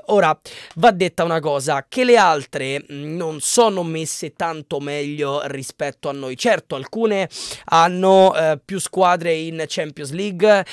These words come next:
eh, rispetto a noi che non ne abbiamo, chiaramente. Però è vero pure che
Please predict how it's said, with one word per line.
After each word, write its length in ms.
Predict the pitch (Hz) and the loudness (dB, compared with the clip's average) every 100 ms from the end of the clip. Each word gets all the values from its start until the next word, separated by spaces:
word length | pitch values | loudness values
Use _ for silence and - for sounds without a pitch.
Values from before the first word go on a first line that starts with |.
| - - | -16 -6
eh, 240 | 165 147 | -4 -2
rispetto 560 | 143 151 - 170 156 151 | -4 -8 -6 -4 -4 -4
a 20 | |
noi 160 | 143 165 | -2 -2
che 100 | 151 | -2
non 260 | 151 147 | -4 -6
ne 100 | 151 | -6
abbiamo, 500 | 143 139 233 208 147 | -6 0 4 4 4
chiaramente. 720 | 120 151 135 131 123 110 - 104 - - _ | -6 -10 -10 -10 -12 -14 -14 -14 -16 -20 _
Però 160 | 247 240 | 4 4
è 100 | 202 | 4
vero 240 | 202 240 | 6 6
pure 320 | 190 226 214 | 6 4 4
che 320 | 190 190 160 | 4 0 -2